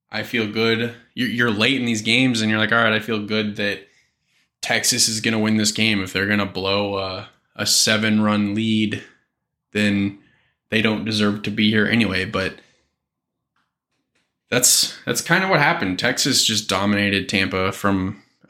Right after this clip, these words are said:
pitching standpoint. Tampa couldn't play defense. Tampa, Tampa's fans didn't show up. I don't wanna throw strays at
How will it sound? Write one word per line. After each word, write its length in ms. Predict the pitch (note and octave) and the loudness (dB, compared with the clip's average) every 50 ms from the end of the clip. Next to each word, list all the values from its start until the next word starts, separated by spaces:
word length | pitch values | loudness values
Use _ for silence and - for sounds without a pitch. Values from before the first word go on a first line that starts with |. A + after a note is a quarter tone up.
| _ _ | _ _
pitching 340 | - - A2 - G#2 G#2+ G#2 | -4 -4 0 2 4 4 4
standpoint. 640 | G#2 - G#2 G2+ G#2 G2+ - G#2 G2+ G2+ G2 - - | 2 2 0 0 0 -2 -2 -2 -2 -2 -2 -2 -2
Tampa 300 | - G2 G2 - G2+ F#2+ | -2 -2 0 -2 -2 -6
couldn't 260 | - - G2 F#2 F2+ | -6 -6 -6 -4 -4
play 160 | - F#2+ F#2 | -4 -6 -8
defense. 640 | F2+ - - A2+ A#2+ A#2 - - A2 A2 A2 G#2+ G#2+ - | -6 -2 0 0 0 0 0 0 0 2 2 2 0 -2
Tampa, 600 | - G2+ F#2+ F#2 - - E2 D#2 D#2+ E2+ E2 - _ _ _ _ _ _ _ _ _ _ _ _ | -2 -4 -4 -4 -4 -6 -6 -8 -8 -10 -12 -16 _ _ _ _ _ _ _ _ _ _ _ _
Tampa's 380 | - - - - - - - | -12 -12 -12 -12 -14 -20 -20
fans 560 | - - - - A#2+ B2 C3+ C#3+ C#3+ C#3 C3+ C3 | -20 -20 -10 -6 -2 0 0 2 2 2 2 2
didn't 240 | C3+ C3+ C3 B2+ A#2 | 2 4 4 4 2
show 260 | - - A#2+ B2+ B2 | 0 -2 0 2 0
up. 120 | A#2 - | 2 2
I 100 | G2 A2+ | 0 0
don't 120 | C3+ C#3 B2 | 2 2 2
wanna 140 | A2 A2 | 2 0
throw 200 | G#2 G#2 A2 G#2 | 0 0 0 0
strays 720 | F#2 - - - - - F#2 G2+ F#2+ F#2+ F#2 F#2 F2+ G2+ - | 0 2 0 0 0 -2 -2 -2 -2 0 -2 -2 0 -2 -2
at 360 | - G2+ G2+ G2 F2+ - - | -2 -2 -4 -4 -6 -8 -12